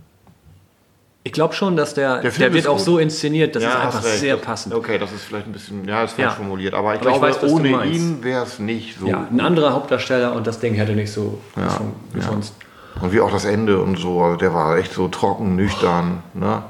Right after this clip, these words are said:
Speaker 1: Oh, der ist so hart. Ja, ja.
Speaker 2: Der gefiel mir echt gut. Ich hab jetzt eine
Speaker 1: Von dieser Nüchternheit, die er so hat, ne?
Speaker 2: Ja, ich
Speaker 1: Mhm.
Speaker 2: hab ihm eine sieben gegeben.
Speaker 1: Eine sieben.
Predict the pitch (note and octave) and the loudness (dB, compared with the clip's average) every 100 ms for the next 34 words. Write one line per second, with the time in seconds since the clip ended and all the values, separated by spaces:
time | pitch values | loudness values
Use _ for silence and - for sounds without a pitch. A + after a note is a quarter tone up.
0 | - - - - - G2+ - A2+ - - | -12 -10 -10 -10 -12 -12 -12 -14 -18 -20
1 | _ - A2+ G#2+ G#2+ - - G#2+ G#2 G2+ | _ -8 -4 -4 -6 -10 -4 0 0 0
2 | G#2 E3 D3 C#3 - D3+ D#3 D#3 C3+ C#3+ | -4 -2 0 -2 -2 0 2 2 2 4
3 | C3+ C3 B2+ E3 E3 B2 A2 F#2+ F#2 F#2+ | 6 6 6 6 4 2 2 0 0 0
4 | G2+ F#2+ F#2+ G2 F#2+ - C#3 D#3 - - | 0 0 0 -2 -2 -2 -4 -4 -12 -6
5 | C3 F3 A#3 A#3+ - - - A2 - - | 0 0 0 -8 -18 -12 -2 0 2 2
6 | A2+ B2 A#2 E2+ D#2+ F2 F2+ G2 - B2 | 0 0 -2 -2 -4 -6 -6 -6 0 2
7 | B2+ G2 F#2+ G2 | 2 2 0 -4